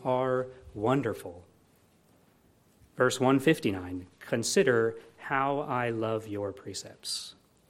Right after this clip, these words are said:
And let's loop in verse one oh three here from our section at this point. "How sweet are your words to my mouth, to my taste, sweeter than honey to my mouth." Do you feel the emotional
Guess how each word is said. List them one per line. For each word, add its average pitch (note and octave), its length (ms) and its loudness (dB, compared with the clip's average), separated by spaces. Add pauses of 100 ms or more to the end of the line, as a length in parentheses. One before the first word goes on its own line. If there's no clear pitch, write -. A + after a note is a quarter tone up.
(1040)
And A#2+ 100 0
let's D#3 220 6
loop E3+ 160 8
in D3 140 8
verse C3+ 240 4
one C3+ 120 4
oh C3 80 4
three C3+ 280 0
here B2+ 160 2
from B2 160 -2
our D3+ 100 2
section G2 560 -4 (340)
at - 140 -6
this A2 140 0
point. G2+ 240 -4 (180)
"How D#3 560 2 (160)
sweet - 680 -2 (560)
are A#2+ 240 2
your A#2+ 240 2
words B2+ 460 2
to B2+ 180 0
my A2 160 0
mouth, G2+ 560 -6 (300)
to C3 120 0
my A#2+ 160 6
taste, - 540 -4 (200)
sweeter C#3+ 680 2 (200)
than G#2 160 0
honey G#2 460 -4 (180)
to - 140 -8
my G2 100 -8
mouth." F#2+ 380 -14 (1500)
Do G#3+ 80 2
you C#4 60 4
feel G#3 280 8
the D3 340 2
emotional C3+ 800 2